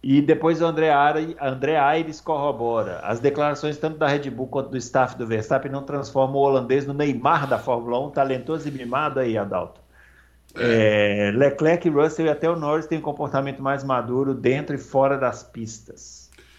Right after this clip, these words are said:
Speaker 2: Então, é, aí que tá. É isso que eu dizia, eu ia falar no começo, a primeira pergunta, né? Tá aí a pergunta, então o Bruno falou que ia ter. Eu acho que a, a Red Bull, ela, ela, ela levou o Verstappen muito bem até o ano passado,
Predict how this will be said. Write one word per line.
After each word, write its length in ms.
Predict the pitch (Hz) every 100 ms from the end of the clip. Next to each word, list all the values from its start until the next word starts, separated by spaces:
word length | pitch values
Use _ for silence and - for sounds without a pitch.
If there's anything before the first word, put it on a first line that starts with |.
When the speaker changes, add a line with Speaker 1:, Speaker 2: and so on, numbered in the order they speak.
| _ _
Speaker 2:
Então, 380 | 139 131 104 - - _
é, 160 | 123 131
aí 200 | 123 151
que 120 | 151 165
tá. 320 | 87 71 -
É 120 | 82
isso 140 | 98 -
que 60 |
eu 60 | 127
dizia, 240 | 123 127 98
eu 60 |
ia 60 | 95
falar 260 | 127 110 110
no 80 |
começo, 440 | 110 113 98 123 -
a 40 |
primeira 260 | 92 101 104
pergunta, 580 | - 87 98 156 117 104
né? 160 | 127 - - - _ -
Tá 100 | 98
aí 140 | 101
a 60 | 90
pergunta, 500 | 95 87 95 90 90
então 180 | 110
o 60 | 113
Bruno 220 | 92 92
falou 260 | 90 87 85
que 100 | 87
ia 60 | 82
ter. 380 | - 117 123 - - _ - _ _
Eu 300 | 123 175 151
acho 260 | 135 - 120
que 220 | - 113
a, 520 | 95 90 82 82 73 -
a 80 | 95
Red 280 | 98 90
Bull, 440 | 90 123 139 98 - _ _ _ _ _ _ _ _ _
ela, 260 | 113 120 113 104
ela, 240 | 113 113
ela 220 | 104 110
levou 380 | 123 131 120 143
o 40 | 120
Verstappen 500 | 123 - 143 139 123
muito 300 | 156 202 -
bem 220 | 117 139
até 220 | 120 - 127
o 100 | 110
ano 120 | 104
passado, 800 | 95 82 - 113 143 - 69